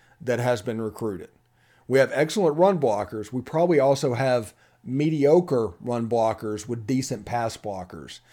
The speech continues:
And those guys might be the tackle. You might see a Jeremy James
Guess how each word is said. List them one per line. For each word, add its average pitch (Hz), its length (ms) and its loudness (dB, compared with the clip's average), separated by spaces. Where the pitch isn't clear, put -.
And 120 160 -4
those 131 180 0
guys 123 300 2
might 120 240 -4
be 120 100 -6
the 107 120 -8
tackle. 104 380 -8
You 120 100 -8
might 139 220 -2
see 147 200 -2
a 131 60 2
Jeremy 117 440 -4
James 101 520 -10